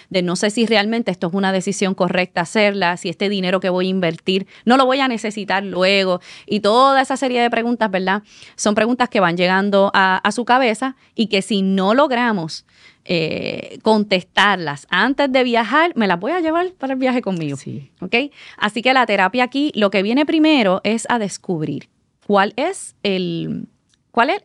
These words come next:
Speaker 1: el, el motivo de esa ansiedad. ¿Qué es lo que está des-, desencadenando la ansiedad? Recientemente me hicieron una pregunta bien interesante, que en qué ayudaba la terapia, ¿verdad? ¿En qué ayuda la terapia? Yo le digo, la, la parte más esencial e importante de la terapia psicológica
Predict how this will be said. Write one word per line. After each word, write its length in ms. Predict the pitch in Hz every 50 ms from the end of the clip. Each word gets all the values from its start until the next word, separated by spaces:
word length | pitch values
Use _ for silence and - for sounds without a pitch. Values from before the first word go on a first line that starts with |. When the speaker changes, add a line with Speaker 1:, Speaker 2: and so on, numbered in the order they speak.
| -
Speaker 1:
el, 480 | - 226 214 208 202 196 190 190 - - - -
el 260 | 196 185 185 180 180
motivo 500 | 180 185 180 180 - - 285 311 302 262
de 80 | 208 196
esa 140 | 196 - 220
ansiedad. 400 | 220 208 - 190 170 170 - -
¿Qué 100 | - 349
es 40 | 370
lo 80 | 359
que 60 | - 302
está 180 | 254 - 208 180
des-, 140 | 175 165 - _
desencadenando 800 | - 185 180 - 196 185 175 180 175 165 165 165 165 - 160 156
la 80 | 147 143
ansiedad? 380 | 151 - - - - - - _ _ _ - - _ _ _ _ -
Recientemente 640 | - 202 - 190 196 202 220 226 240 254 247 240
me 60 | 233 233
hicieron 260 | - 247 226 226 226
una 160 | 226 226 226
pregunta 340 | 226 226 226 226 220 226 226
bien 160 | 220 220 220
interesante, 600 | 220 226 - 226 214 226 - 262 247 240 - 220 -
que 80 | 202
en 80 | 185 175
qué 100 | - 175
ayudaba 400 | 170 170 175 180 190 185 185 190 185
la 80 | 185 -
terapia, 460 | 180 175 156 151 - - - 160 - -
¿verdad? 180 | 180 - 190 214
¿En 60 | 220
qué 80 | - 220
ayuda 280 | 247 247 226 202 185
la 100 | - -
terapia? 340 | - - - - 147 - -
Yo 100 | - -
le 120 | 165 165 170
digo, 240 | 180 175 190 - - - - - - - - _ _
la, 400 | - 185 185 175 170 165 - - _ -
la 220 | - 190 180 180
parte 280 | - 196 214 208 269 262
más 200 | 254 262 254 269
esencial 460 | 269 - 254 247 233 - - 240 233
e 20 |
importante 540 | 240 240 - 233 214 - 226 220 220 - 226
de 60 | 220
la 120 | 220 220 214
terapia 340 | 220 220 220 208 214 220 214
psicológica 760 | - 226 208 - 214 220 220 226 208 214 185 - 170 185